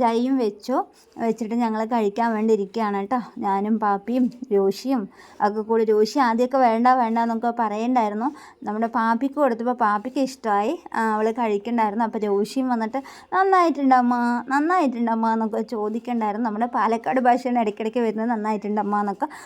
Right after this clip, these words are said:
ഞാൻ കഴിച്ചു നോക്കി. അപ്പോൾ എനിക്ക് എന്താ പറയുക, നമ്മളെ ഈ കപ്പയൊക്കെ പുഴുങ്ങില്ലേ, ആ ഒരു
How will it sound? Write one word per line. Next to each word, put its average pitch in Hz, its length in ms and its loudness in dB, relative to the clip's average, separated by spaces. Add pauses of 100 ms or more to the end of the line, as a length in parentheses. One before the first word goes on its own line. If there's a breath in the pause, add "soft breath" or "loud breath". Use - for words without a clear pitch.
(160 loud breath)
ഞാൻ 320 200 6
കഴിച്ചു 254 340 4
നോക്കി. 214 260 -4
അപ്പോൾ 247 200 0
എനിക്ക് 233 280 0 (500)
എന്താ 254 220 4
പറയുക, 247 220 0
നമ്മളെ 247 260 4 (200)
ഈ 269 40 2 (580)
കപ്പയൊക്കെ 269 500 2
പുഴുങ്ങില്ലേ, 247 400 2 (360 loud breath)
ആ 262 40 4 (140)
ഒരു 262 120 4